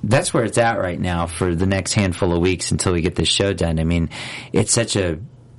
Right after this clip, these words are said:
known show and it, and it's got such a great cast. That's a really big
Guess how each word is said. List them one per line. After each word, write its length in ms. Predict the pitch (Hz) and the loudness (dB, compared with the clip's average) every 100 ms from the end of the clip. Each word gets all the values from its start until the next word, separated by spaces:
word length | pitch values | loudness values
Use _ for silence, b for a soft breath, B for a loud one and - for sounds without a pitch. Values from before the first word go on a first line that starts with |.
| - | -2
known 400 | 107 104 110 107 | 0 2 2 2
show 360 | 98 - 101 98 | 0 2 2 2
and 100 | 92 | 0
it, 200 | 90 - | 0 0
and 120 | 90 | 0
it's 220 | 90 85 | 0 -2
got 240 | - 101 87 | 0 -2 0
such 200 | - 98 | 0 0
a 40 | |
great 240 | 85 92 - | 0 -2 -2
cast. 480 | - 101 90 - - B B | -2 0 0 -4 -8 B B
That's 300 | 110 117 131 | -2 0 -2
a 80 | 120 | -2
really 280 | 95 107 98 | 0 0 0
big 420 | 82 101 95 82 | 0 0 0 -2